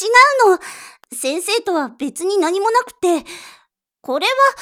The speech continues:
たまたま買い物に付き合ってって言われて、言われて仕方なく手をつないだだけだから。<laughs> だって、そういうこととか何もしてないよ。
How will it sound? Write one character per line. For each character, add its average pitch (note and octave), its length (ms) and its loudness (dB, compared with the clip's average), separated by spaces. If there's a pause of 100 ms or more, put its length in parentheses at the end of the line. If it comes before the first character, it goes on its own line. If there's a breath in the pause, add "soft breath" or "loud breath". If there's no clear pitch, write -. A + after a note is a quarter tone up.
(460 loud breath)
た C#4+ 140 -2
ま F4+ 160 0
た F#4 100 0
ま F#4+ 160 2
買 F#4 220 -2
い G4 40 0
物 G4 220 -2
に G4 160 -2
付 - 220 -10
き - 40 0
合 A#4+ 40 0
っ A#4 140 -8
て F4 120 -8
っ - 40 -6
て - 160 -16
言 A#3+ 140 -10
わ B3 120 -4
れ F#4+ 100 -4
て、 G#4 100 -2 (1040 loud breath)
言 A#3 180 -8
わ D#4 160 2
れ A4+ 100 0
て A4+ 160 2
仕 - 160 -6
方 A#4 220 0
な A#4 160 2
く F4 200 -4
手 - 280 -6
を F#4 100 0
つ - 180 -12
な B3 140 -4
い E4+ 80 -6
だ E4+ 120 0
だ E4+ 100 -2
け G4 100 -8
だ G#4 100 -2
か E4+ 120 0
ら。 C#4 220 -4 (720 loud breath)
<laughs> A3+ 320 -8
だ E4 200 2
っ - 120 -4
て、 - 200 -2 (400 loud breath)
そ C4 280 -4
う F#4+ 40 -2
い F#4+ 40 -2
う A#4+ 220 -2
こ B4+ 120 -6
と C#5+ 120 -2
と C5 120 -4
か F#4+ 220 2
何 B3+ 340 -2
も A#4+ 120 2
し - 120 -6
て A#4+ 100 0
な B4 240 4
い D4 40 2
よ。 A3+ 420 -8